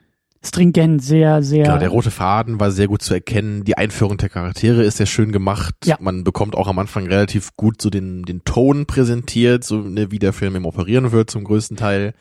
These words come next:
Speaker 1: Wir haben sehr viel Setup schon, sehr viele, sehr viele Details, die irgendwie gestreut werden, Persönlichkeiten, wer funktioniert wie.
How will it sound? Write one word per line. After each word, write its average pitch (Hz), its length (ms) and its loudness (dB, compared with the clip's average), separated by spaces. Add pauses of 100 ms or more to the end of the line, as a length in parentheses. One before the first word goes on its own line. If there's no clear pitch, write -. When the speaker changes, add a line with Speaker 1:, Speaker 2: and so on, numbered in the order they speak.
Speaker 1:
Wir 170 100 4
haben 165 80 4
sehr 175 160 2
viel 165 160 2
Setup - 480 -2
schon, 185 480 -2
sehr 170 220 -2
viele, 160 520 2
sehr 160 200 -4
viele 151 300 -2
Details, 175 840 2
die 170 180 -6
irgendwie 160 220 -2
gestreut 170 640 0
werden, 160 340 0
Persönlichkeiten, 160 1000 0
wer 156 100 4
funktioniert 147 680 -2
wie. 202 400 2